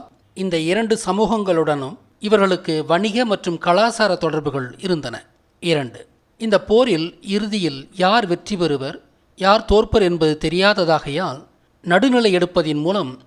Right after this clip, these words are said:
யார் வெற்றி பெற்றாலும் அவர்களின் கோபத்திற்கு ஆயர்குலம் ஆட்பட வேண்டிய நிலை வராது. எனவே தமிழகத்தின் நில அமைப்பை காணும்போது ஆயர்களின் நடுநிலைமை எவ்வளவு சாதுரியமான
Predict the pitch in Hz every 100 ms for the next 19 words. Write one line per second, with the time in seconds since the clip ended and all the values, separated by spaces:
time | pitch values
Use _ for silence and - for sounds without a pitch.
0 | - 175 196 247 185 180 226 185 - 170
1 | 143 131 123 - 196 202 185 170 151 190
2 | 226 226 214 160 - 135 127 - 175 214
3 | 214 180 156 131 123 - 196 220 208 185
4 | 165 156 151 151 170 143 156 190 180 131
5 | - - _ _ - 190 233 214 143 180
6 | - _ _ - 190 269 254 - 202 160
7 | 175 247 220 208 202 165 - 170 175 170
8 | 147 127 123 254 _ _ _ - 190 233
9 | 233 220 180 175 233 208 202 190 160 151
10 | 165 226 240 - 170 175 196 190 190